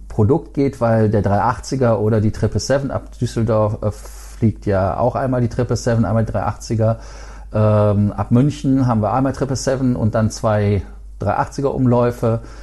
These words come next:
Frankfurt hat auch eine Triple Seven und zwei drei achtziger Umläufe. Hamburg hat im Moment noch zwei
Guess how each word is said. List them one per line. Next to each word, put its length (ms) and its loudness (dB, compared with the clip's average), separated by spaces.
Frankfurt 520 0
hat 180 -2
auch 140 2
eine 260 -4
Triple 380 -2
Seven 420 0
und 180 0
zwei 220 0
drei 200 -2
achtziger 320 -4
Umläufe. 440 0
Hamburg 320 0
hat 220 -4
im 80 2
Moment 340 2
noch 160 -2
zwei 680 -2